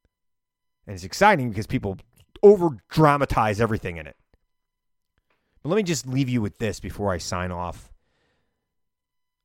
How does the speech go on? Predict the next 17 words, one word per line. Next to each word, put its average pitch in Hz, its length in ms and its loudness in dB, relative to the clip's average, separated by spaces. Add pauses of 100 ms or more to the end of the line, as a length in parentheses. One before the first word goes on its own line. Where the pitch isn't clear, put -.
(1200)
The 127 80 -4
elections 151 400 -2
come 113 460 -4 (200)
every 117 280 -4
year. 90 320 -6 (1400)
Federal 110 220 0
elections 98 340 -6
come 95 180 -8
every 90 180 -10
two 92 160 -12
years. 76 420 -14 (3250)
If - 160 -12
your 123 120 0
side 160 440 2
wins, 131 460 0
don't 110 300 -4
gloat. 90 300 -8